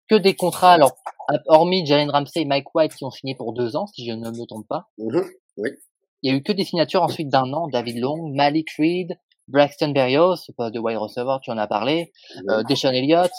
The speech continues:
Speaker 1: Eric Saubert, Dan Finney, Jack Bailey, Isaiah Wynn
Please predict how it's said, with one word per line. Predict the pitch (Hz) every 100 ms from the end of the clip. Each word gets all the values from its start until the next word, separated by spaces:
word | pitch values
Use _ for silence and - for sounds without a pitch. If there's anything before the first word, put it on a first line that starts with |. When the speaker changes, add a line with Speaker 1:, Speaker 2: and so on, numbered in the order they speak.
| - -
Speaker 1:
Eric | 160 165 160 - _
Saubert, | - 151 151 180 180 - _ _ _
Dan | 147 143
Finney, | - 147 156 170 170 - 123
Jack | 143 147
Bailey, | 135 143 143 165 170 _ _ -
Isaiah | 170 165 160 151
Wynn | 160 175 185